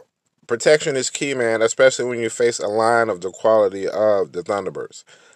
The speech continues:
Uh, not taking anything away from them, we knew what to expect when going in up against that D-line. And we had our wins and our losses, and our biggest losses were, uh, the pass rush when he really wanted to take those deep shots.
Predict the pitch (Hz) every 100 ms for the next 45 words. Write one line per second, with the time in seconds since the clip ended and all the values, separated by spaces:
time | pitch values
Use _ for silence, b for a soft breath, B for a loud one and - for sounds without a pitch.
0 | b - 92 92 90 107 123 156 139 120
1 | 113 120 120 110 113 117 - 107 120 120
2 | 113 123 123 117 110 - 110 101 - 113
3 | - 98 95 98 101 95 85 107 78 65
4 | - 113 - 90 101 107 - 104 92 90
5 | 107 104 104 B B B 90 85 87 98
6 | 135 160 139 131 123 120 131 120 120 113
7 | 107 123 135 - 123 104 101 98 113 110
8 | - 104 110 113 107 104 104 95 - 95
9 | 95 92 82 _ _ _ _ _ _ _
10 | - 95 143 156 156 98 - 98 104 113
11 | 113 113 110 104 - 107 104 104 - 104
12 | - 113 104 -